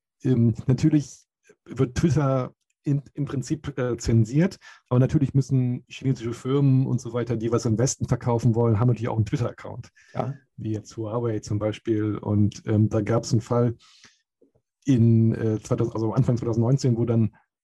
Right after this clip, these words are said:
Speaker 1: wohl offensichtlich eine P-R-Angestellte von Huawei "Happy zweitausendneunzehn" gepostet hat,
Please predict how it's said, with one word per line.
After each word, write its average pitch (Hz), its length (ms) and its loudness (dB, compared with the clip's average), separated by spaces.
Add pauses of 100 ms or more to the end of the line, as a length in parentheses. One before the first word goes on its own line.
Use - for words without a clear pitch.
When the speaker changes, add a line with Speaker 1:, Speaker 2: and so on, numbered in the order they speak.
(180)
Speaker 1:
wohl 113 220 0
offensichtlich 117 680 -2
eine 113 180 2
P-R-Angestellte 120 960 -2
von 113 180 0
Huawei 123 480 0 (340)
"Happy 135 380 0
zweitausendneunzehn" 123 960 0 (180)
gepostet 120 400 -10
hat, 135 160 -4